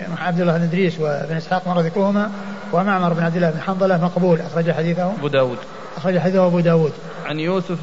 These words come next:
Speaker 2: بن عبد الله بن سلام.
Speaker 1: عن يوسف بن عبد الله بن سلام، وهو صحابي صغير، أخرج له
Speaker 2: البخاري في الأدب المفرد وأصحاب السنن.
Speaker 1: البخاري في الأدب المفرد وأصحاب السنن.
Speaker 2: عن خويلة بنت مالك بن ثعلبة.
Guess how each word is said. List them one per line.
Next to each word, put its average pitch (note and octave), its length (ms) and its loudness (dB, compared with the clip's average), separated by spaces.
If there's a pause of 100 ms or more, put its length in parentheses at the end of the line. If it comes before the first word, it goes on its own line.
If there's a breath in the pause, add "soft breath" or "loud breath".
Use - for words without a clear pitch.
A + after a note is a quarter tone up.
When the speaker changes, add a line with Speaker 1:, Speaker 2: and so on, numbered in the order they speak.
Speaker 2:
بن D3+ 60 -6
عبد D3 200 -4
الله E3 180 0
بن D3+ 200 -2
سلام. C#3 360 0 (580)
Speaker 1:
عن E3 120 0
يوسف G3 360 4
بن F3 80 0
عبد D#3+ 140 -2
الله F3+ 180 2
بن E3+ 80 0
سلام، F#3 280 0
وهو E3+ 120 4
صحابي E3+ 460 2
صغير، F3 400 -2
أخرج D#3+ 240 -4
له F3 160 0 (100)
Speaker 2:
البخاري D3 260 0
في C3+ 60 -8
الأدب C#3 160 -4
المفرد D3+ 340 -4
وأصحاب B2+ 360 -4
السنن. B2+ 260 -10
Speaker 1:
البخاري E3+ 400 0
في E3+ 80 4
الأدب E3+ 120 0
المفرد F#3 320 0
وأصحاب F3 320 2
السنن. D#3+ 300 0 (280)
Speaker 2:
عن C#3 240 -4
خويلة E3 460 2 (100)
بنت D3+ 220 -4
مالك D#3 400 -2
بن C#3 160 -4
ثعلبة. C3 440 0